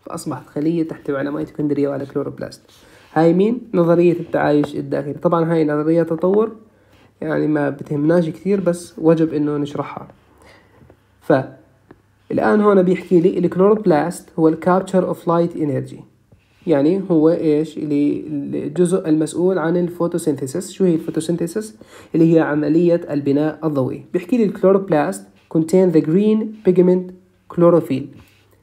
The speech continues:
اللي هي إيش؟ صبغة الكلوروفيل. إذا الكلوروبلاست تحتوي على صبغة الكلوروفيل. شو لونها؟ جرين، خضراء. وكذلك تحتوي على إنزيمات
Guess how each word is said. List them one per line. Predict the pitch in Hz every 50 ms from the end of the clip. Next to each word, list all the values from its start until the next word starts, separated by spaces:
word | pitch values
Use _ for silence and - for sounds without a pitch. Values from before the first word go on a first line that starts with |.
| - - -
اللي | 151 160
هي | 175 185 196 - 170 180
إيش؟ | 208 254 - - - - - - - - _ _ _ _ _ _ _ _
صبغة | - - - 196 208 196 175 185 175 190 214 214 214 - - - _ _ _ _ - 151
الكلوروفيل. | 151 151 151 - 180 180 185 180 180 180 180 - 143 135 147 - - _ - - - _ _ _ _ _ _ _ _ _ _ _ _ - - _ _ _ _ -
إذا | 143 139 147
الكلوروبلاست | 151 160 160 175 180 185 180 180 180 180 185 196 233 240 240 - -
تحتوي | 214 214 - 190 185 170
على | 160 160 160
صبغة | 160 165 196 180 180 180 175
الكلوروفيل. | 170 160 156 160 - 170 175 175 170 165 - 147 135 135 160 -
شو | - - - 208
لونها؟ | 196 196 196 196 185 208 240 311 320 - - - _ _ -
جرين، | 156 175 175 147 131 127 - - - - - - _ _ _ _ -
خضراء. | - - 185 147 143 139 117 - - - - _ _ _ _ _ _ _ - _ - - - - _ _ _ _ _ _ _ _ _ _ _ _ _ _ _ _ _ _ _ -
وكذلك | 156 147 175 180 190 196 233 254 202 185 185
تحتوي | 190 - 214 - - 190 185 185
على | 160 165 165 160 -
إنزيمات | 180 170 156 147 160 151 139 131 131 135 - - -